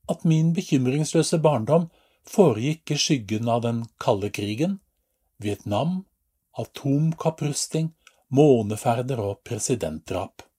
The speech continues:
Verden er fremdeles et rimelig dystert sted. Krig, kriser, sult, fattigdom, pandemi og enorme klimautfordringer truer fra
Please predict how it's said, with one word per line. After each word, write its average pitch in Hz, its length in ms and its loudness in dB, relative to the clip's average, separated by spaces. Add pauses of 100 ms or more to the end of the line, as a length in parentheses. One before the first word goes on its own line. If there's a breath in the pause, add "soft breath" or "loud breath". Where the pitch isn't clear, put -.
(1200 loud breath)
Verden 110 320 0
er 135 140 4
fremdeles 123 500 2
et 143 160 -2
rimelig 110 380 -4
dystert - 420 -6
sted. - 400 -4 (640 soft breath)
Krig, 165 640 0
kriser, 156 560 2
sult, 160 480 2
fattigdom, 139 560 2
pandemi 139 720 0
og 123 140 -2
enorme 143 500 2
klimautfordringer 131 1040 0 (320 loud breath)
truer 117 480 -4 (240 soft breath)
fra - 220 -8